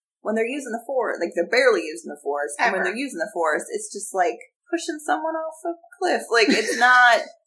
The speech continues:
Speaker 1: in that sort of spiritual, like, way that you think of the Force when you
Speaker 2: No,
Speaker 1: think
Speaker 2: like,
Speaker 1: of the
Speaker 2: in,
Speaker 1: Force.
Speaker 2: um, in Courtship of Princess Leia and Dave Wolverton's take on the Force,
Speaker 1: Yeah.
Speaker 2: when Luke has his near-death experience and a lizard
Speaker 1: Right,
Speaker 2: opens his
Speaker 1: okay.
Speaker 2: mouth and <laughs> gives him Force smoke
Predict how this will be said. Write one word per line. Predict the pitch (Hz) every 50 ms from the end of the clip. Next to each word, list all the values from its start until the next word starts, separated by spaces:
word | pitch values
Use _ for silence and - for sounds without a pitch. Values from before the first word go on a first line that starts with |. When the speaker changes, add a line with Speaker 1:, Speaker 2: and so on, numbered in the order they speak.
| _ _ _ _ _ _ -
Speaker 1:
in | 240 240
that | 233 233 233 233
sort | 262 247 240
of | 240
spiritual, | - - 320 330 311 302 302 302 254 233 233 226 226 208
like, | 196 175 175 170 - _ _ _ _ _ _ _ _ _ _ _ _ _ _
way | 220 208 208 233 226 220 220 226 220
that | 220 180 -
you | 202 220
think | 214 - - 220 208 208 226
of | 220 214
the | 240 254 - -
Force | - 247 214 202 - - - - - -
when | - 349 -
you | - 320 427
Speaker 2:
No, | 571 605 523 302 -
Speaker 1:
think | 294
Speaker 2:
like, | 311 320 320
Speaker 1:
of | - -
the | 294 302 320
Speaker 2:
in, | 302
Speaker 1:
Force. | 294 285 285 285 285 285
Speaker 2:
um, | 269 247 233 233 240 - - _ _ _ _ _ _
in | 370 359 349
Courtship | - 415 415 392 403 381 349
of | 349 349
Princess | 359 311 294 - 302 - -
Leia | 247 226 208 202 196 196
and | 208 226
Dave | 247 247 247 247
Wolverton's | 240 233 226 226 247 247 277 233 214 220 - -
take | 285 202 214
on | 214 208
the | 214 233 -
Force, | 208 202 190
Speaker 1:
Yeah. | - - - _ _ _
Speaker 2:
when | - 269 277 285
Luke | 330 359 359 -
has | 427 427 349
his | 370 330
near-death | 311 - 359 - 269 247 - -
experience | 240 233 - - 233 233 240 240 220 214 240 240 -
and | 226 226
a | 220
lizard | 240 262 - - 285
Speaker 1:
Right, | 254 220 254
Speaker 2:
opens | 240 - - - -
his | - -
Speaker 1:
okay. | 240
Speaker 2:
mouth | 240 226 254 339 370
and | - - -
<laughs> | -
gives | - - 302 - - -
him | - 185 - 381 - - - - - - - - - - - -
Force | 294 277 277 403 - -
smoke | - 320 -